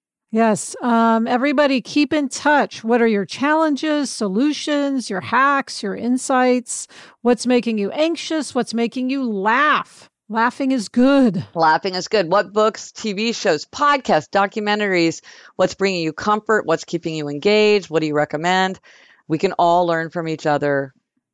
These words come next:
Speaker 2: This is a terrible time,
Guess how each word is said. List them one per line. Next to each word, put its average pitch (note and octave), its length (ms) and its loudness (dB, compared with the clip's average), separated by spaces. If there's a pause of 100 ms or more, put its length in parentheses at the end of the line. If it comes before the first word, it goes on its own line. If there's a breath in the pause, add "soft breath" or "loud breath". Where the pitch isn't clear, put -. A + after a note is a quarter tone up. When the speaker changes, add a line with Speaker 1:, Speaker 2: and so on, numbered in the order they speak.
(320)
Speaker 2:
This E3 600 0
is D3 120 -8
a D3+ 60 0
terrible D#3 460 -2
time, E3+ 600 -6